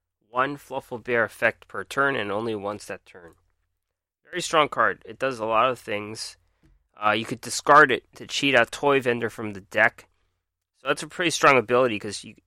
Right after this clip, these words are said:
anytime you could just cheat out, like, a spell or a monster from the deck, that's a pretty strong ability. Or you can have this summoned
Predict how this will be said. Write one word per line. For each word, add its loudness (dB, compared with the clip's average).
anytime 0
you -6
could -14
just -8
cheat -4
out, 4
like, -16
a -6
spell 0
or 2
a 0
monster 0
from -10
the -4
deck, 0
that's -12
a -20
pretty -8
strong -4
ability. -6
Or 4
you -18
can -4
have 4
this -2
summoned 0